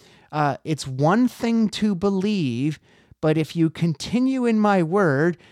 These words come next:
you are truly disciples of mine, and you will know the truth." And what does the truth do? The truth sets us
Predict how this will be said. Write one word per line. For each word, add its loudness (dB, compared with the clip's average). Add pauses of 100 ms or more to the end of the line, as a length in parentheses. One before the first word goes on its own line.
(120)
you 0
are 4
truly -4
disciples -2
of -10
mine, -4 (420)
and 2
you 0
will 2
know 4
the 4
truth." 0 (320)
And 0
what 0
does 0
the -2
truth -2
do? 0 (340)
The 0
truth 0 (240)
sets -2 (380)
us -2